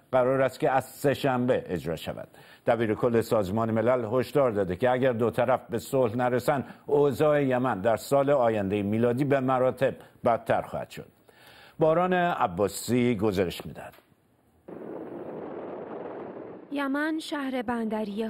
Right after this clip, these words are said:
Speaker 2: هدیده. سه روز پیش بعد از اعلام توافق آتش بس.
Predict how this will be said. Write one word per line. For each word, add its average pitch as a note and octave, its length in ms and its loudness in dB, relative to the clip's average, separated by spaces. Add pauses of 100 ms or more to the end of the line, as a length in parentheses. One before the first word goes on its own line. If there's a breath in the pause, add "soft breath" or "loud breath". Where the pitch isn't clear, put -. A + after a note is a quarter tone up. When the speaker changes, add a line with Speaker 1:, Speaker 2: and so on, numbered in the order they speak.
(100)
Speaker 2:
هدیده. G#3+ 520 -6 (880)
سه C#4+ 240 -2
روز C#4+ 220 -6
پیش C4 420 -6 (260 soft breath)
بعد B3+ 240 -2
از A#3+ 260 -2
اعلام A3 500 -2
توافق G#3 840 -6
آتش G#3 500 -8
بس. - 340 -8